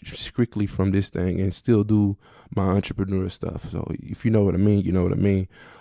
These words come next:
Uh, I do have some time frames I would like to mention. Speaking of hours, man, I'm about to treat my days like hours, bro. Like, for real, my hours like days, I meant.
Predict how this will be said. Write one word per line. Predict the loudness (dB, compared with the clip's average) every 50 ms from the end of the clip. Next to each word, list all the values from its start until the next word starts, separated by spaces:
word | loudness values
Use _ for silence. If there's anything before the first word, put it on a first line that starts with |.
| -4 0
Uh, | 2 4
I | 4 4 4
do | 6 6 6 6
have | 6 4 4 2 2 0
some | -2 -6 -6
time | -4 0 2 2 4 4 2 2
frames | 0 0 0 0 0 0 0
I | 0 0
would | 0 0
like | 0 -2 -2 -2
to | 0
mention. | 2 2 2 2 0 -2 -4 -6 -6 -6 -6 -12 -20 -20 -20 -20 -20 -20 _
Speaking | -20 -6 0 0 2 2 2 0
of | 2 2
hours, | 4 4 4 6 4 4 2
man, | 0 0 0
I'm | 0 2
about | 2 2 2 2
to | -2 -6
treat | -10 -10 -10 -2 0 0 0 0 -4 -10 _ -20 -20 -20 _ _
my | -4 -2 0 0 0 0
days | 0 2 4 4 6 6 4 4 2 2 0 -4 -14 -20 _ _ _
like | -4 -2 0 0 0 -2 -4 -6 -12 -20 _ _ _ _ _ _ _ _ _ _ _ _
hours, | -4 -2 0 0 0 0 0 -2 -2 -4
bro. | -4 -4 -4 -4 -4 -4
Like, | -4 -4 -4 -4
for | -2 0 2
real, | 4 4 4 2
my | 2 0 0
hours | 0 2 4 4 4 4 4 2
like | 0 -2 -2 -4
days, | -6 -6 -4 -2 -4 -4 -4 -6 -8 -8 -4
I |
meant. | -2 -2 -2 -2 -4